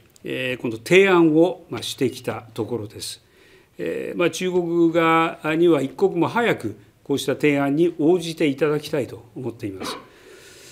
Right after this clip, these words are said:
えー、また、あの、これに加えて、ジーセブン等の枠組みにおいても、えー、日本側、あー、取り組み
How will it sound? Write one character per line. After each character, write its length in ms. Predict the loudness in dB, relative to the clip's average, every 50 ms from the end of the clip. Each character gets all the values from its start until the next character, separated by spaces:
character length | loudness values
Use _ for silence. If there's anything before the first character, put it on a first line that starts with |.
| -20 _ _
え 120 | -2 2
ー、 20 | 2
ま 100 | 2 4
た、 120 | 4 2
あ 60 | 0 2
の、 160 | 0 -2 0
こ 120 | 0 0
れ 80 | 0 0
に 80 | -2
加 220 | 0 2 2 4 4
え 80 | 4
て、 340 | 2 4 2 2 2 0 -6 -16 -20 -20 _ _ _ -12
ジ 200 | -8 -6 -4 -2
ー 260 | -2 -2 -2 -4 -4
セ 240 | -4 4 4 4 6
ブ 160 | 6 2 2
ン 240 | 2 4 4 2 2
等 320 | 2 2 4 6 6 6
の 160 | 6 4 4 4
枠 260 | 4 2 0 -2 -4
組 140 | -2 0 0
み 120 | 0 2
に 120 | 2 2
お 140 | 2 4 4
い 60 | 2
て 100 | 2 0
も、 200 | -2 -2 -4 -8 -14 -20 -20 _ _ _ -14 _
え 160 | -4 -2 -2
ー、 80 | 2 2
日 120 | 2 0
本 260 | 2 2 4 4 6
側、 400 | 6 4 2 2 0 -2 -4 -8 -14 -18 -16 -10
あ 600 | -8 -6 -6 -6 -4 -4 -4 -4 -4 -4 -4 -6
ー、 0 |
取 220 | -2 0 0 0 0
り 40 | 0
組 320 | 2 2 4 4 4 2
み 120 | -2 -4